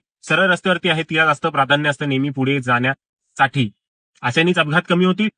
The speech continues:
आपण त्याच्यामध्ये "मी पहिला जाईन, मी पहिला जाईन" अशी करत समोरच्यानी ब्रेक मारलाच पाहिजे. तर अशा वेळेला रोडवरती कोणीच सेफ राहणार नाही आणि अपघात जे आहेत ते होतच राहते. कधीही टर्न मारत असताना व्हेरिफिकेशन करा, एखादी समोरची गाडी जर कमी वेगात येते तेव्हा मग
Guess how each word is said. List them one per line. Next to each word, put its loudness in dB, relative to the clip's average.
आपण 0
त्याच्यामध्ये 0
"मी 2
पहिला 0
जाईन, -2
मी 0
पहिला 0
जाईन" -2
अशी -2
करत -2
समोरच्यानी -2
ब्रेक -2
मारलाच 2
पाहिजे. -6
तर -4
अशा -2
वेळेला 2
रोडवरती -2
कोणीच -2
सेफ -2
राहणार 2
नाही 0
आणि 0
अपघात 0
जे -4
आहेत -2
ते -2
होतच -2
राहते. 0
कधीही 0
टर्न 0
मारत 0
असताना -2
व्हेरिफिकेशन 0
करा, 2
एखादी 0
समोरची -2
गाडी 2
जर -2
कमी 0
वेगात 2
येते -2
तेव्हा 0
मग -2